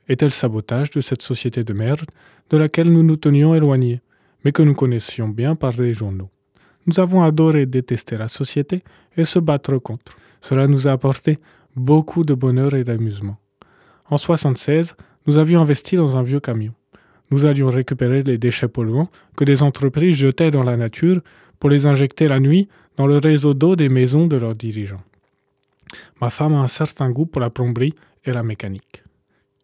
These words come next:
En quatre-vingts, en quatre-vingt-quinze, nous avions réussi à créer un réseau de tuyauterie qui récupérait les gaz issus des vaches, toxiques à haute dose,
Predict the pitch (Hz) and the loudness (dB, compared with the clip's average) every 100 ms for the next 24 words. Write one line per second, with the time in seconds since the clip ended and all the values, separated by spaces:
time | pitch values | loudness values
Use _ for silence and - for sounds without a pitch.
0 | _ - 139 - 139 113 98 _ _ - | _ -8 -8 -4 -6 -6 -12 _ _ -6
1 | 151 151 139 131 117 110 147 185 180 _ | -2 -2 -4 -4 -4 -4 0 0 0 _
2 | _ _ - 151 160 170 165 165 160 175 | _ _ -2 0 2 2 2 2 0 -2
3 | - 165 170 160 143 151 151 170 143 - | 0 0 2 2 2 0 2 0 0 0
4 | 160 - 170 190 _ _ - 165 165 165 | -2 0 -2 -2 _ _ -4 0 2 2
5 | 175 147 139 139 135 123 135 135 127 - | 0 2 0 0 0 -2 -4 -4 -6 -2
6 | 135 117 120 156 - - _ 151 139 - | -2 0 -2 -6 -10 -20 _ -4 -2 -6
7 | 131 113 107 120 147 175 | -4 -4 -4 -2 -2 -4